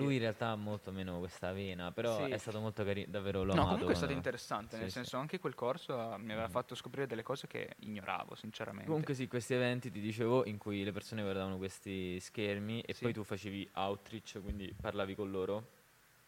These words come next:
Speaker 1: Io mi riprendevo, eh, col microfono e la macchina mentre facevo
Speaker 2: Ah.
Speaker 1: questa roba e quindi ce ne sono su YouTube.
Speaker 2: Sì.
Speaker 1: E adesso ovviamente l'ho abbandonato, un po' perché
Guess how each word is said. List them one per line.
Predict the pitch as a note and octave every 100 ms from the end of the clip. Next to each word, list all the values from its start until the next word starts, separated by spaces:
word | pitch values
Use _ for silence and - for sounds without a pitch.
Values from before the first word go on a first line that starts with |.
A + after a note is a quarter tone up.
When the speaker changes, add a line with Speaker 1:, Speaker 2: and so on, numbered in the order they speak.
| - -
Speaker 1:
Io | A#2+ B2+
mi | A2+
riprendevo, | G2+ G2+ A2 G#2+ A2 A2+ A2+ - F2
eh, | F2
col | G2+
microfono | G2+ G#2+ G#2+ G#2+ G#2+ G#2+ A2 -
e | D2+ E2+ F2+ F#2
la |
macchina | G2+ G2 - G#2+
mentre | F#2+ G2
facevo | C3 C3+
Speaker 2:
Ah. |
Speaker 1:
questa | G#2 A#2
roba | G#2+ G#2+
e | F#2
quindi | A2 G2
ce | F#2+
ne |
sono | F#2 F#2+
su | F2+
YouTube. | F#2 F2+ F2+ E2+ G2 -
Speaker 2:
Sì. | - B2+ B2
Speaker 1:
E | -
adesso | A2 A2+ -
ovviamente | G2+ F#2+ G2+ - F#2
l'ho | F2+
abbandonato, | F2 G2+ G2 G#2 G2 G2 F#2+
un | F#2+
po' | F#2+ C3
perché | C#3 - G#2 G2